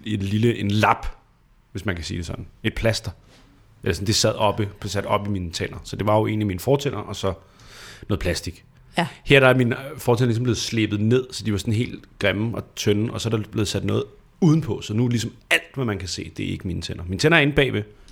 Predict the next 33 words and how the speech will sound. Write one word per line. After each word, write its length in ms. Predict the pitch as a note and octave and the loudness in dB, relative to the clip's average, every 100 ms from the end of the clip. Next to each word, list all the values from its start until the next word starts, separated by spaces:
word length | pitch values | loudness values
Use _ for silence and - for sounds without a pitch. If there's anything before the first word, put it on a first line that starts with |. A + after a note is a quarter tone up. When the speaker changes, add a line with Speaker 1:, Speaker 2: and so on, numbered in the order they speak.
| - | -8
Speaker 1:
og 100 | G2+ | -2
holder 160 | G2+ F#2 | 0 -2
dem 100 | E2+ | -2
fast 260 | G2 - | -2 -2
i 40 | G2+ | -4
hovedet, 280 | F#2 F#2+ - | -2 -4 -6
men 180 | E2+ D#2+ - _ _ - - - - - - - - - - - - - | -10 -10 -14 _ _ -20 -20 -20 -20 -20 -20 -18 -18 -20 -20 -16 -10 2
Speaker 2:
Nå, 60 | F#3 | 4
jeg 140 | G#3 | 6
troede 140 | G3+ A3+ | 6 6
faktisk, 200 | A3 A3 | 6 6
det 80 | |
var 60 | F#3+ | 4
endnu 180 | F3 G#3 | 6 4
mindre. 200 | F#3 F3+ | 4 2
Jeg 60 | |
troede 200 | E3 A#3 | 4 2
faktisk 340 | C4 G#3+ G#3 - | 6 4 4 0
nærmest, 340 | F3+ E3+ F#3+ | 0 0 0
du 40 | G3 | 2
havde 120 | F3 | 2
fået 280 | - E3 D#3 | 2 0 2
revet 360 | D#3 D3+ D3+ - _ _ _ _ _ _ _ - - _ - - - - F#3+ | 2 2 0 -4 _ _ _ _ _ _ _ -20 -20 _ -20 -20 -16 -6 2
to 160 | G#3+ G3+ | 4 4
tæ-, 360 | G#3 F3+ - - | 4 2 0 0
tænder 220 | F3+ F#3 | 2 4
ud, 180 | D3 G#3 | 4 8
Speaker 1:
Nej, 160 | C3+ | 8
nej, 120 | E3 A2+ | 8 8
nej. 60 | |
Speaker 2:
og 60 | G#2+ | 6
så 160 | - F3+ | 4 2
sat 480 | - F3 - - | 4 2 0 -20